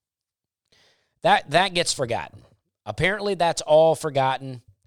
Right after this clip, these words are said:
but I am told this. I'm told that the guy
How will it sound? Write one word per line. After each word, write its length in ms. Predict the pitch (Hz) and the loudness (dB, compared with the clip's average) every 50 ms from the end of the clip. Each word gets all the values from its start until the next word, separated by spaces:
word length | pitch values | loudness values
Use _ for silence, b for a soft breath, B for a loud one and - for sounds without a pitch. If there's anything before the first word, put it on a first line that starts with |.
| _ - _ _ _ | _ -20 _ _ _
but 120 | _ 135 135 | _ -2 -2
I 140 | 139 147 147 | 0 -2 -2
am 220 | 156 180 190 185 | -4 -4 -4 -4
told 260 | - 151 151 127 107 | -4 -4 -4 -4 -4
this. 440 | 104 101 78 65 - - - - - _ _ _ _ _ _ _ _ _ _ _ _ _ _ _ _ _ _ _ _ _ _ _ _ _ _ _ _ _ _ | -8 -10 -10 -10 -12 -14 -14 -14 -16 _ _ _ _ _ _ _ _ _ _ _ _ _ _ _ _ _ _ _ _ _ _ _ _ _ _ _ _ _ _
I'm 200 | - 123 143 151 | -6 -6 -4 -4
told 280 | 135 165 185 214 226 190 | -4 -4 -2 -2 -2 -2
that 120 | 170 151 123 | -4 -4 -4
the 80 | 123 | -6
guy 500 | 117 120 120 117 113 113 110 110 110 113 | -4 -2 -2 0 0 0 0 -2 -4 -6